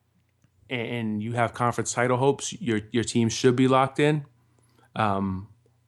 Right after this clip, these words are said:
but that was a good way to make a statement. And, and co-, what, when Coach Scaife said what he said, it kind of reminded me of that moment where,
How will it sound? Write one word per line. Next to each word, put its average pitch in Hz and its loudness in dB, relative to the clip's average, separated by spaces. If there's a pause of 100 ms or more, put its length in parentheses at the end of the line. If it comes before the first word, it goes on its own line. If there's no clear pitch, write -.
(120)
but - 2 (100)
that 127 4
was 131 4
a 117 2
good 117 0
way 113 2
to 110 0
make 107 -2
a 104 -6
statement. 113 -2
And, 107 -4
and - -8
co-, 117 -4
what, 120 2
when 113 0
Coach 131 2
Scaife 120 0
said 120 4
what 110 2
he 101 2
said, 107 2
it 110 0
kind 117 0
of 101 -4
reminded 107 -2
me 104 -2
of 101 -4
that 110 0
moment 104 -4
where, 98 -4